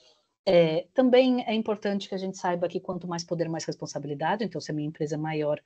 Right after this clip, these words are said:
eu tenho uma obrigação quase moral, né, de retornar tudo aquilo que o meu tamanho me per-, me permite ser. Então, eu posso comparar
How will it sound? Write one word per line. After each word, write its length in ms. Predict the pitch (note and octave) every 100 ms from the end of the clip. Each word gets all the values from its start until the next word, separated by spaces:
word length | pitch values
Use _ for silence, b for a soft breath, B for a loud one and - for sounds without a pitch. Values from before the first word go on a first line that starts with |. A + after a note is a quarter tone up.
| b b b
eu 80 | D3+
tenho 180 | D3+ D3+
uma 80 | D3+
obrigação 440 | D3+ D3+ D#3 D3+
quase 300 | C#3 D3+ D3
moral, 480 | D3 C#3+ C#3+ E3+ B3+
né, 260 | G3+ F#3+ C#4
de 200 | - C#3 - _ _ _ _ -
retornar 640 | E3+ E3 D3 D3 E3 D4 - _
tudo 220 | D#3 D3
aquilo 340 | - D3+ D3
que 260 | - D3+ D3 b b
o 80 | E3
meu 180 | D#3+ D3+
tamanho 360 | D3 D3 C#3+
me 100 | C#3+
per-, 260 | C#3+ C#3+ D#3+
me 240 | F3+ D3 C#3+
permite 420 | D3+ C#3+ C3+ D3
ser. 420 | - D#3 G3 C4+ B B B B _
Então, 640 | D3+ E3 D#3+ D#3 D3+ D3+
eu 120 | F3+ D#3+
posso 340 | F#3 F3 E3+
comparar 600 | - D#3+ D#3 D#3+ D3+ C#3